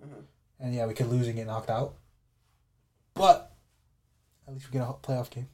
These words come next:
Speaker 1: Yeah.
Speaker 2: It's gonna be crazy, bro. If we could get twenty-five, thirty, forty thousand people, bro, come out, support us in the playoffs. We're gonna be playing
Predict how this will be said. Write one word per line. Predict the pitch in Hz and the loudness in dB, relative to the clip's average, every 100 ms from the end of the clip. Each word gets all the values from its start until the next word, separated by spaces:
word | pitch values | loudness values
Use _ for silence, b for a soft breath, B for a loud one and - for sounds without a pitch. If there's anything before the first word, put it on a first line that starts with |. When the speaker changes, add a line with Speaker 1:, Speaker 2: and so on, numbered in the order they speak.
| _ _ - | _ _ -20
Speaker 1:
Yeah. | - - 151 _ _ _ _ | -20 -20 -20 _ _ _ _
Speaker 2:
It's | - | -10
gonna | 135 117 | -6 -6
be | |
crazy, | - 131 127 120 | -2 0 0 -2
bro. | 117 | -6
If | 113 - _ _ _ _ _ _ _ _ _ | -8 -14 _ _ _ _ _ _ _ _ _
we | 147 | -4
could | 147 | 0
get | 147 139 | 2 2
twenty-five, | - 147 139 139 143 139 | 4 4 8 10 10 8
thirty, | 139 139 - - - _ - | 6 6 4 -8 -20 _ -4
forty | 143 139 | 4 6
thousand | 139 135 131 127 | 6 4 4 2
people, | 139 139 143 | 2 2 2
bro, | 147 143 139 b b b b b b _ | -4 -6 -12 b b b b b b _
come | - 143 127 | 2 4 6
out, | 131 - - | 6 4 0
support | 135 - 139 | -6 -2 -2
us | 139 139 | 0 -2
in | |
the | 135 | -4
playoffs. | - 127 131 135 139 - - - _ _ _ _ - | -4 -6 -4 -4 -6 -10 -20 -20 _ _ _ _ 0
We're | 131 | 6
gonna | 135 123 | 8 6
be | |
playing | - 127 127 123 - | 4 4 4 2 -4